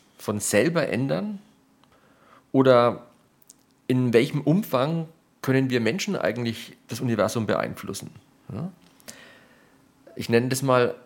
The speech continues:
als Arbeitstitel zumindest die Frage nach den Regeln. Dann drittens, warum kann ich überhaupt die Welt erkennen?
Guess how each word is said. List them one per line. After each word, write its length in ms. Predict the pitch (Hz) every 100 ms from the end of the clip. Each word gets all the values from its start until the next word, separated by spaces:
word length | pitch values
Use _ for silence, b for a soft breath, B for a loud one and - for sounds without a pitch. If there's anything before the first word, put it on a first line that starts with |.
| -
als 240 | 76 -
Arbeitstitel 580 | 98 120 135 135 139 127
zumindest 720 | 113 120 120 120 117 - - - _ _ _ _
die 100 | 120
Frage 320 | 117 104 110 120
nach 140 | 110
den 200 | - 107
Regeln. 640 | 101 104 107 98 90 - - - _ _ _ _ _ _ _ _ _ _ _ _ _ - _
Dann 320 | - 113 113 -
drittens, 760 | 127 156 131 214 262 - - - _ - - _ _ _ _ _ _ _ _ _
warum 460 | 110 113 156 202
kann 200 | - 120
ich 120 | 170 170
überhaupt 360 | 135 117 -
die 80 | 113
Welt 180 | 101 92
erkennen? 580 | - - 82 55 50